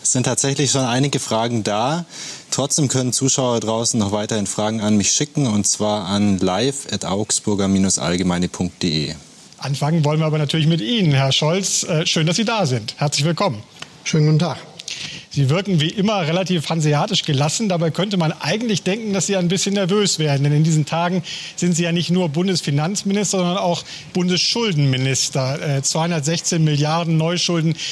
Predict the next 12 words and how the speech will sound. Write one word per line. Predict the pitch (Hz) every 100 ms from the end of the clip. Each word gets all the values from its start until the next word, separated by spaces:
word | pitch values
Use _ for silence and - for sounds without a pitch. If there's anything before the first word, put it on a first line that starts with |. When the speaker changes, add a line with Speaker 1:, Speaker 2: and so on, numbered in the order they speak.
| - -
Speaker 2:
in | 147
diesem | 160 196 202
Jahr, | 190 196 185
fast | 180 151 -
hundert | 190 185 170
Milliarden | 160 160 165 160
für | 156
das | 151 -
kommende | 165 185 202
Jahr | 196 202 202
schon | 185
angekündigt. | 190 196 170 185 196